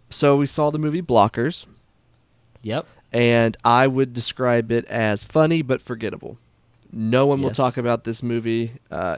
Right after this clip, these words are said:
Speaker 1: in the future. <laughs> Um,
Speaker 2: It was no, it was no game night for sure.
Speaker 1: No, heck no. Um, A Quiet Place, which I will say this, it was a good movie.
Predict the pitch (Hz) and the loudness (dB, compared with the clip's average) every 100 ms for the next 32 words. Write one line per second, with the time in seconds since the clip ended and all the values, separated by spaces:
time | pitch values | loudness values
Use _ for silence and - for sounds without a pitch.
0 | - 113 110 110 107 - - - _ _ | -4 -4 -2 -6 -10 -14 -14 -16 _ _
1 | 120 - - 127 120 123 117 123 120 123 | 0 2 2 0 2 0 0 0 0 -2
2 | - 139 143 139 139 123 113 92 87 - | 0 2 2 2 2 2 0 -2 -8 -12
3 | - 95 - 113 117 117 104 127 - 110 | -16 -12 -6 0 4 4 2 -2 -4 -4
4 | 98 104 _ 120 123 120 117 117 - _ | -4 -8 _ 2 4 4 2 -2 -10 _
5 | - - 147 160 135 123 110 139 - - | -8 -4 0 0 0 -4 -4 -4 -12 -20
6 | _ _ _ _ _ _ - - - 123 | _ _ _ _ _ _ -20 -20 -4 2
7 | 123 117 - - - _ _ - _ _ | 2 2 -4 -8 -14 _ _ -20 _ _
8 | 101 117 123 - 151 117 104 - 127 127 | 0 0 0 -2 0 0 -2 -2 -2 0
9 | 117 113 107 - 123 151 160 123 76 64 | 0 0 -2 2 4 4 2 0 -2 -8
10 | - | -12